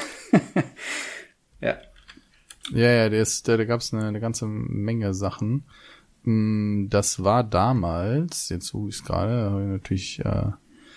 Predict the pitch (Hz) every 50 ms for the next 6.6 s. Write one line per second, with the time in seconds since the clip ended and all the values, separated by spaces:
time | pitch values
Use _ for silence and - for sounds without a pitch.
0 | - - _ _ - - - 110 117 117 113 101 110 107 127 131 - - 87 110
1 | 131 131 151 143 120 113 120 117 113 110 107 104 101 104 113 104 98 - - 104
2 | 107 107 113 120 120 131 151 165 180 196 208 208 190 180 135 117 120 123 - -
3 | - - 107 107 113 117 113 113 117 117 107 107 110 107 107 110 110 110 110 110
4 | 107 107 107 110 - _ - - - - - - - _ - - - 170 190 180
5 | 147 135 139 131 - - 127 120 117 131 147 156 135 110 101 98 - - - 123
6 | 120 113 110 110 110 107 107 107 107 104 101